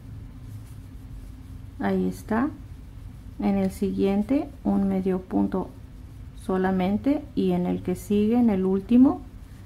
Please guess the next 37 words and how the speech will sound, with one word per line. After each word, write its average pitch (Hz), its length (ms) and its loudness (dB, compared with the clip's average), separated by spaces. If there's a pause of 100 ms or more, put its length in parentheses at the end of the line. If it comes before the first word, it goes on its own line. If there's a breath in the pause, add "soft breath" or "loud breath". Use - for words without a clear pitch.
(200 loud breath)
hacemos 196 680 0
el 190 160 2
medio 180 360 2
punto 254 480 4 (760)
y 180 80 2
aquí 185 220 -2
tenemos 190 440 2
la 190 160 0
cadenita 180 540 0
en 190 120 2
medio 190 420 2
de 175 260 -2 (300)
los 185 280 -2
dos 180 180 -2
pétalos, 269 580 0
hacemos 190 440 0
el 190 100 0
punto 180 360 -2
deslizado 180 580 0 (580 loud breath)
y 202 100 2
así 202 200 4
vamos 208 340 4
a 254 40 4
hacer 269 260 4
los 247 140 4
siguientes 196 720 0 (600 loud breath)
tres 196 300 0
que 214 100 0
nos 208 200 4
faltan. 180 380 0
Mire 196 200 0
qué 240 140 -2
precioso 240 640 0
se 240 160 0
va 196 140 0
a 180 40 0
ver. 165 160 -2